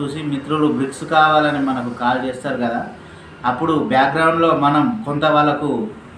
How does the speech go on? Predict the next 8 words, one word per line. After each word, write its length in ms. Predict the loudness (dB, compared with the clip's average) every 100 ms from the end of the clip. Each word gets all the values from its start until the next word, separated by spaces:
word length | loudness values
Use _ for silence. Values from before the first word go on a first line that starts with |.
| -4
ఆ 200 | -2 0
బ్రిక్స్ 420 | -2 -4 -2 -2
సేల్ 300 | 2 2 2
చేయడానికి 400 | 2 2 2 0
కూడా 500 | 0 4 4 4 -2 -8 -14 -16 -6
మనం 280 | 0 2 0 2
సహకరించడం 680 | 2 2 0 -4 -2 -2 -2
జరుగుతుంది. 680 | -2 -2 -2 0 0 0